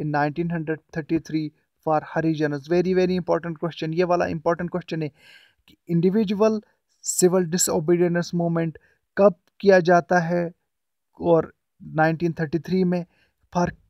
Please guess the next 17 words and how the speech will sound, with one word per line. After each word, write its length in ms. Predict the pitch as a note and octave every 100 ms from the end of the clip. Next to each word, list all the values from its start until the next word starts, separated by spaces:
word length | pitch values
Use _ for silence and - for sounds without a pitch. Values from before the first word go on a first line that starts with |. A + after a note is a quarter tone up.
| _ -
किस 240 | G#3+ -
लिए? 260 | G3+ G3+ F#3+
हरिजनस 640 | - D#3 F3+ F#3 F#3 F3
के 160 | - F3+
लिए। 200 | F3 E3 _ _ -
कौन 200 | G3+ G#3
करता 340 | G3 F#3 -
है? 160 | F3+ F#3
गांधी 360 | D#3+ E3+ E3+ E3+
जी 140 | D#3
करता 340 | D#3 D3 -
है। 140 | C#3+ C#3 -
कब 160 | F#3+
करता 320 | F#3 F#3 F3+
है? 140 | F3+ F3+
नाइनटीन 420 | E3+ D#3+ D#3 E3+
थर्टी 380 | D#3 D#3+ G3